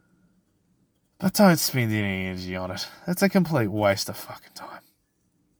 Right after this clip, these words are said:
And just don't vote. Focus on yourself. Focus on yourself. Focus on what you're doing.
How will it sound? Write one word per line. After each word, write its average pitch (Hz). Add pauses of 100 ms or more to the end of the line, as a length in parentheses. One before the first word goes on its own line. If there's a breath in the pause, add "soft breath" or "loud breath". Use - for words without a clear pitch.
(1800)
And 151
just -
don't 175
vote. 175 (920)
Focus 165
on 165
yourself. 165 (1500)
Focus 170
on 156
yourself. 147
Focus 165
on 175
what 123
you're 131
doing. 113